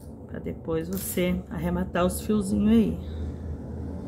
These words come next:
Ó, e vai ficar assim. Acredito que na cabeça vai ficar muito bonito. E aquele fio do início aqui também, você vai passar ele pra dentro, né? Se fazer igual eu ali.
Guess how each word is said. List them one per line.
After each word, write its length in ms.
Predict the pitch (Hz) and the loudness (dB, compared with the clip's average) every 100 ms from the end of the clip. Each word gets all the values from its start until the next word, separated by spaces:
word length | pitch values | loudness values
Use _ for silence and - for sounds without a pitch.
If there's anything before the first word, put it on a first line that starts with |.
| - - - - - - - - - - - - - - - - - | -10 -10 -10 -10 -10 -8 -8 -10 -14 -14 -14 -14 -12 -12 -10 -10 -8
Ó, 180 | - - - - - - | -4 -6 -6 -12 -12 -8
e 60 | 185 | -6
vai 160 | 165 | -6
ficar 240 | - - 196 | -6 0 2
assim. 340 | 226 - - - - - - - - - - - - - - - - - - - - - - - - - - - - | 2 0 -2 -4 -10 -10 -12 -12 -12 -12 -12 -12 -12 -14 -14 -14 -12 -14 -12 -12 -12 -14 -14 -14 -12 -12 -12 -12 -12
Acredito 520 | 170 165 - 165 - | -8 -8 -6 -8 -4
que 80 | 196 | -2
na 100 | 185 | 0
cabeça 420 | 185 165 160 190 | 0 -2 -2 -2
vai 140 | 185 | -2
ficar 180 | 180 185 | -2 -2
muito 200 | 175 170 | -2 2
bonito. 380 | 208 202 - - | 4 4 2 -6
E 40 | - | -4
aquele 260 | - 180 | 0 0
fio 220 | 190 190 | 0 -2
do 120 | 170 165 | -2 -2
início 340 | 160 165 170 | -2 -4 -8
aqui 140 | - | -8
também, 340 | 175 226 226 170 | -2 6 6 6
você 160 | - | -2
vai 80 | 165 | -6
passar 260 | - - - | -8 -6 -6
ele 100 | - | -6
pra 220 | - 190 | -2 0
dentro, 480 | 175 156 160 214 233 | 2 0 0 0 0
né? 160 | 202 | 0
Se 140 | 175 - | -2 -4
fazer 260 | 143 156 | -2 -2
igual 300 | - 160 165 | -2 0 4
eu 180 | 160 170 | 4 4
ali. 280 | 185 240 | 4 4